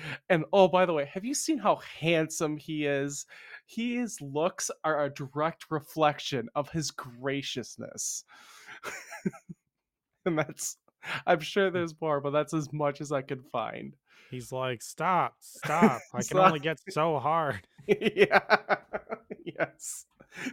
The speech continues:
Speaker 1: I'm gonna be honest. I know, like, it makes you wanna puke, but I want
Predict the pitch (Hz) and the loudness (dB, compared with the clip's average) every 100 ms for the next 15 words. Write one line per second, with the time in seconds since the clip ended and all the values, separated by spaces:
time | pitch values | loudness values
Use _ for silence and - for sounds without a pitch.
0 | - - - - - - 233 381 320 156 | -12 -10 -4 -4 0 6 8 8 2 0
1 | - 113 120 135 135 - 175 180 208 190 | -2 -2 -2 -4 -6 0 2 4 2 4
2 | 165 151 - 160 139 156 - 160 160 143 | 4 4 0 -6 -2 -4 -4 -2 -2 -2
3 | - 151 151 - 151 143 147 202 277 220 | -2 -2 -4 -2 -4 0 4 4 2 -2
4 | 151 139 151 147 143 | -8 -4 0 2 0